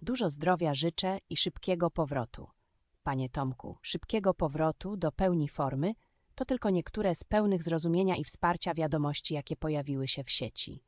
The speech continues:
Hasty również na scenie kabaretowej wiele, na przykład kabaret Hrabi po odejściu Joanny Kołaczkowskiej nie zamierza rezygnować z dalszej działalności. Zamiast tego artyści zdecydowali się na realizację nowych projektów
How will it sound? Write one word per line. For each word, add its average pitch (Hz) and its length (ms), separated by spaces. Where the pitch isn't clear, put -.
Hasty - 580
również 185 380
na 160 100
scenie 151 400
kabaretowej 143 680
wiele, 185 600
na 233 140
przykład - 580
kabaret 147 440
Hrabi 160 540
po - 140
odejściu 160 460
Joanny 147 400
Kołaczkowskiej 156 840
nie 214 140
zamierza 175 380
rezygnować 143 560
z 131 60
dalszej 135 380
działalności. 135 800
Zamiast 302 460
tego 180 380
artyści 220 540
zdecydowali 190 640
się 190 140
na 165 120
realizację 170 680
nowych 202 440
projektów 131 720